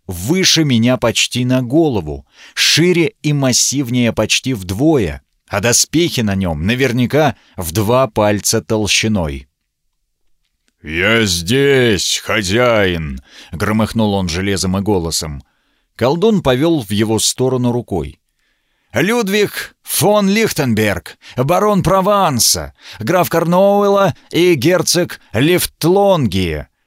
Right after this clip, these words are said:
служат мне вот уже сорок лет, без всякой платы, только из убеждений. А наградой ему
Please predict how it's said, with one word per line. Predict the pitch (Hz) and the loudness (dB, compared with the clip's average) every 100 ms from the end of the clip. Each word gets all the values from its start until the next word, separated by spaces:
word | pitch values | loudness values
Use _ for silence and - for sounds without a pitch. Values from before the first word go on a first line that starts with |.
| - | -4
служат | - 170 180 202 190 165 139 | 0 2 4 4 2 0 0
мне | 190 196 190 | 0 2 2
вот | 147 160 175 180 | 2 2 2 2
уже | 196 147 160 | 0 2 2
сорок | - 120 123 135 | 2 2 2 0
лет, | 120 101 76 - - - | -2 -4 -6 -12 -20 -8
без | 101 170 | -2 0
всякой | - - 180 165 185 | 0 2 2 2 0
платы, | 175 208 185 117 73 - _ _ | 2 2 0 -2 -8 -14 _ _
только | 147 202 220 185 202 | 0 2 0 2 2
из | 196 139 | 2 2
убеждений. | 170 151 92 95 98 82 73 - _ _ - - | 2 0 0 -2 -2 -4 -10 -14 _ _ -20 -8
А | 113 143 | -2 0
наградой | 160 170 220 240 214 | 0 0 0 0 0
ему | 202 165 185 196 202 127 | 0 0 0 2 0 -2